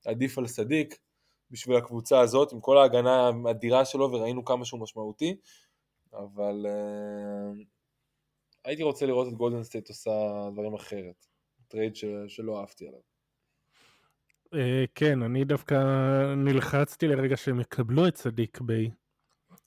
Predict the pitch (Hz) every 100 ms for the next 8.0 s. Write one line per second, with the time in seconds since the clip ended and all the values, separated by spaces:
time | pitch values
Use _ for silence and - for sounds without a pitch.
0 | _ _ - 127 131 131 135 135 135 131
1 | 131 - - 240 - _ _ _ _ -
2 | - _ _ _ _ - 143 180 208 190
3 | 165 - - - - _ _ _ _ _
4 | _ _ _ - - 190 196 190 175 180
5 | 165 - 175 170 - 135 131 131 131 127
6 | 143 _ _ - 156 165 - - 131 139
7 | 151 151 147 117 113 135 147 156 175 185